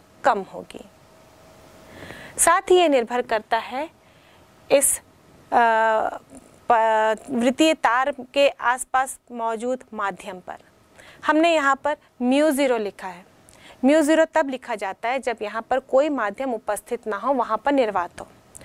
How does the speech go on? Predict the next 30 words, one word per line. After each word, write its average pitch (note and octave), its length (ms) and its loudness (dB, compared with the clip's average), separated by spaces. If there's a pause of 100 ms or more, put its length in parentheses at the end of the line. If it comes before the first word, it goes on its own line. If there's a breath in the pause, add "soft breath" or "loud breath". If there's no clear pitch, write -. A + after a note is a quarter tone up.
(320 loud breath)
वैसे D#4+ 200 4
बात A#3 400 0
हम D4+ 120 2
करते C#4 300 2
हैं D4 60 0
निर्वात G#3+ 460 0
की, - 240 -18 (420 loud breath)
लेकिन C#4+ 240 2
जब D#4 160 0
हम D#4 100 2
पृथ्वी B3+ 440 -4
पर E4 200 0
कार्य A3+ 340 -2
करते G#3 340 -8
हैं, A3+ 180 -4
कोई A#3+ 140 0
भी A3+ 80 -2
परीक्षण A3 480 -2
करते G3 340 -4
हैं, G#3 260 -8 (340 loud breath)
तो B3+ 60 6
उस D#4+ 220 2
समय C#4+ 380 -2
यहाँ A3 280 -4
पर B3+ 100 0
वायु G#3 340 -4
तो D#4 140 -2
मौजूद A#3 400 -2
होता - 260 -12
है, - 80 -16